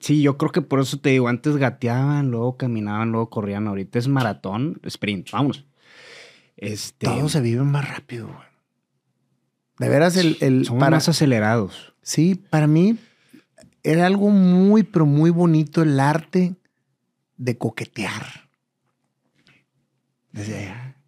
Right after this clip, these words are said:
Speaker 1: Sí.
Speaker 2: Y que te volteara a ver. Y sentías
Speaker 1: Sí.
Speaker 2: el mariposeo.
Speaker 1: Sí. A, a, a mí me gusta mucho esa dinámica, ¿eh?
Speaker 2: <laughs>
Speaker 1: O sea, a mí, a mí me sigue gustando mucho esa
Speaker 2: Nunca la pierdas, porque la verdad es que sí,
Speaker 1: Sí.
Speaker 2: tanta red social se pierde.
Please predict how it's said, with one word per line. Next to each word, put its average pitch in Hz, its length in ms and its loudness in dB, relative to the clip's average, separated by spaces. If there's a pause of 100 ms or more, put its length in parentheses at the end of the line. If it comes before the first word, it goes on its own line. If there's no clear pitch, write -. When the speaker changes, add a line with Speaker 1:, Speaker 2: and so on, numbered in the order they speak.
Speaker 1:
Sí. 95 560 -10
Speaker 2:
Y 127 100 -10
que 117 100 -8
te - 80 -14
volteara 101 360 -12
a - 20 -12
ver. - 240 -20 (840)
Y 113 100 -10
sentías 98 400 -10
Speaker 1:
Sí. 120 60 -4
Speaker 2:
el 139 80 -2
mariposeo. 147 680 -4
Speaker 1:
Sí. 107 400 -12 (600)
A, 120 100 -2
a, - 260 -4 (140)
a - 20 0
mí 117 140 2
me 151 120 4
gusta 160 240 2
mucho 156 240 2
esa 170 100 2
dinámica, 123 560 0
¿eh? 113 140 -8 (560)
Speaker 2:
<laughs> - 680 -2
Speaker 1:
O 185 140 0
sea, 113 120 -4
a 101 40 -2
mí, 101 260 -2
a 104 40 -2
mí 107 140 -2
me 123 100 2
sigue 135 240 0
gustando 120 420 -4
mucho 113 200 -8
esa - 120 -8
Speaker 2:
Nunca 143 220 0
la 175 120 0
pierdas, 113 400 -4
porque - 240 -8
la 117 80 2
verdad 120 180 2
es 131 100 -2
que 156 140 0
sí, 135 200 0
Speaker 1:
Sí. - 80 -8
Speaker 2:
tanta 143 280 0
red 139 180 0
social 127 340 -2
se 139 100 -4
pierde. 101 340 -6